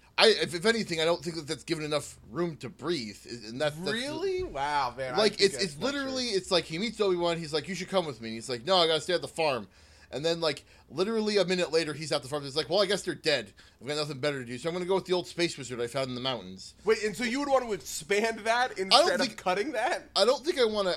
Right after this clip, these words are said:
Speaker 1: I, I don't think I want to expand it. I just don't think this, like, I don't think there's anything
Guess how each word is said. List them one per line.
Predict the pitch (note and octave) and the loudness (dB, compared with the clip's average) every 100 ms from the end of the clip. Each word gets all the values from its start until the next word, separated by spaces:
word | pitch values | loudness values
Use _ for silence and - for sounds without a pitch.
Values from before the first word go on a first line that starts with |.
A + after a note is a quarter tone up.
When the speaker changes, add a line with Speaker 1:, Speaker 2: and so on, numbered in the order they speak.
| - | -2
Speaker 1:
I, | E3 - - | -4 -2 -2
I | |
don't | G#3 C4 C#3 | 0 0 -4
think | - F#3 G3 - - - - - D3 | -4 -4 -4 -14 -20 -20 -20 -6 0
I | D#3+ | 2
want | D3 D#3+ - | 2 -2 -4
to | D3+ | -6
expand | A#2 - - - D#3+ C#3+ G#2+ | -6 -8 -8 0 2 2 -4
it. | G2+ - - - _ _ _ | -8 -10 -20 -20 _ _ _
I | G3+ B3 | 4 4
just | G#3+ E3 | 2 -2
don't | F3+ F3 B2 | 0 0 -2
think | - F3 B2+ - - - - | -2 -2 -2 -14 -20 -20 -10
this, | B2+ E3 - | -4 -4 -2
like, | D#3 - - | -4 -4 2
I | C4+ | 4
don't | E4 | 6
think | D#4+ | 2
there's | A#3 - | -2 -4
anything | F#3+ A3 - G#3 | -2 -2 -2 -6